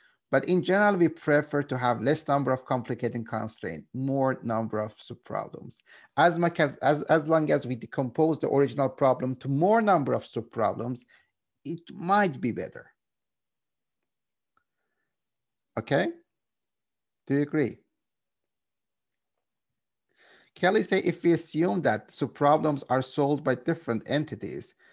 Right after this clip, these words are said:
is it still preferable having more subproblems? Well, no, if we talk about privacy issues, then it might be different. So here,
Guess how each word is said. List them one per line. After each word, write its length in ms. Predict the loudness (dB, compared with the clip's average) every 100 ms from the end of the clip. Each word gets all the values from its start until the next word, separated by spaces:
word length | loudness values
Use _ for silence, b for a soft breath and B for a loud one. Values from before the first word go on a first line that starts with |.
| b b -4
is 120 | -2
it 240 | -2 -4
still 260 | -6 0 -2
preferable 540 | 0 -2 0 -2 -2
having 420 | 0 0 0 -2
more 180 | -4 -6
subproblems? 880 | -8 -12 -10 -2 -2 -2 -6 -8 -12 _ b b b
Well, 300 | -2 2 2
no, 260 | 2 2 2
if 220 | 0 -2
we 80 | -2
talk 240 | 0 0
about 420 | 2 4 4 2 -4
privacy 600 | 0 2 0 -4 -6 -8
issues, 500 | -8 -4 0 0 0
then 320 | -2 -2 -2
it 180 | -8 -4
might 220 | -2 -2
be 100 | -6
different. 500 | -6 -8 -10 -14 -16 -18 _ b b
So 360 | -6 2 4 2
here, 880 | -2 -14 -8 0 4 6 6 4 -2